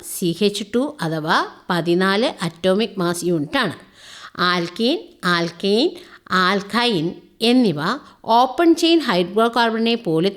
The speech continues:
തന്നെ വലയ സംയുക്തങ്ങളും ഉണ്ടാക്കുന്നുണ്ട്. സുഗന്ധമുള്ള അപൂരിത വലയ സംയുക്തങ്ങളാണ് അരോമാറ്റിക് സംയുക്തങ്ങൾ. വ്യാവസായിക പ്രാധാന്യമുള്ള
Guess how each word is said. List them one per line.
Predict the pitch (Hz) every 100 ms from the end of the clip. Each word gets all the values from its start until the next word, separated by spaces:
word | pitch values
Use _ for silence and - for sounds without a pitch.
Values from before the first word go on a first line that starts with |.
| 196
തന്നെ | 151 170 196
വലയ | 190 208 269
സംയുക്തങ്ങളും | 285 214 147 - 147 214 330 311
ഉണ്ടാക്കുന്നുണ്ട്. | 269 226 170 143 127 - _ _ _ _
സുഗന്ധമുള്ള | - 202 180 208 233 190 139 147 240 311 - - 196
അപൂരിത | 185 220 247 240 262 349 -
വലയ | 175 175 202
സംയുക്തങ്ങളാണ് | 240 220 165 165 190 185 151 160 - -
അരോമാറ്റിക് | 185 175 220 262 202 -
സംയുക്തങ്ങൾ. | 202 - 269 170 147 147 - - - - -
വ്യാവസായിക | 247 269 294 311 330 339 339
പ്രാധാന്യമുള്ള | - 233 170 185 202 220 208 143 165 226